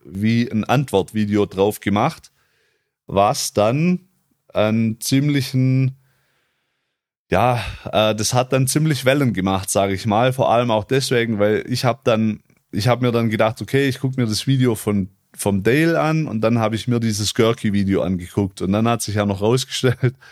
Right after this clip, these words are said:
<laughs> dass der unter seinem Video dann lauter Kommentare gelöscht hat, unter anderem auch meine. Und ich hab halt einen Kommentar drunter geschrieben und hab halt dann so drunter geschrieben, ja, das kann man so nicht sagen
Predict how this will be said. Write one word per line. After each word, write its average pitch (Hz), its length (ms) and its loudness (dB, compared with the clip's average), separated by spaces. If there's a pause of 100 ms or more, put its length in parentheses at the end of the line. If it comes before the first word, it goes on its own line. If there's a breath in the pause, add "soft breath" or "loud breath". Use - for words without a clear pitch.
<laughs> - 340 -20
dass 101 260 0
der 120 440 2 (500)
unter 117 240 0
seinem 113 420 2
Video 107 260 2
dann 104 180 0
lauter 110 300 0
Kommentare 107 720 0
gelöscht 95 480 -2
hat, 90 260 0 (760)
unter 117 280 0
anderem 113 360 2
auch 101 280 2
meine. 101 500 0 (160)
Und 101 180 0
ich 123 120 -2
hab 117 160 0
halt 110 240 0
einen 117 260 0
Kommentar 113 500 0
drunter 127 300 -2
geschrieben 120 480 -2
und 101 100 -2
hab 107 200 -2
halt 104 260 0
dann 107 100 2
so 104 120 -4
drunter 113 260 -2
geschrieben, 107 380 -4
ja, 107 140 2
das 113 180 -6
kann 110 140 0
man 113 100 0
so 107 140 0
nicht 101 180 -2
sagen 131 520 -2